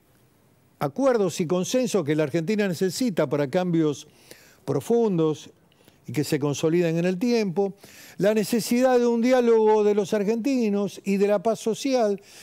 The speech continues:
que me parece que son elementos centrales también de la democracia, que, eh, si analizás incluso un trabajo que ha hecho la uba, ya lo mencioné también con otro colega tuyo,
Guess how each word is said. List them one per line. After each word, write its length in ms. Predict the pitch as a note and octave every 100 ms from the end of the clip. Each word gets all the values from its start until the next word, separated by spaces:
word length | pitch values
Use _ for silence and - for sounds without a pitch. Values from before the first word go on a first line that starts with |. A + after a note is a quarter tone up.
| -
que 120 | - G#3
me 80 |
parece 260 | G#3 A#3+ A#3+
que 140 | A#3
son 280 | F3+ B3+ B3
elementos 640 | A#3+ A3+ A#3 C4 G#3 A#3
centrales 800 | - A#3 A#3 C4+ C4+ A#3+ A#3 - - - - -
también 400 | - G#3 A3+ A#3+
de 80 | A3
la 80 | A3
democracia, 720 | A3 B3 C#4+ B3 - G#3 F3+
que, 300 | F3 F#3+ F#3 - - - - A#3
eh, 200 | A#3 A3+
si 280 | - - A3
analizás 600 | A3 A3 A3 C#4+ B3 A#3
incluso 680 | A3+ A#3 A3+ - - A2+ - - - - _
un 140 | G#3 A#3
trabajo 480 | A#3 A#3+ B3 A3
que 120 | E3 F3+
ha 60 |
hecho 260 | F#3+ - F#3+
la 100 | G#3+
uba, 320 | B3+ G#3+ D#3+
ya 160 | C#3+ F3
lo 100 | E3+
mencioné 480 | E3 - E3 F#3
también 380 | D#3+ D#3+ E3+ D#3+
con 160 | C#3+ D3
otro 240 | D3 D3+
colega 340 | C#3 D3 D3 D3+
tuyo, 520 | G#3+ G3+ E3+ D3 C3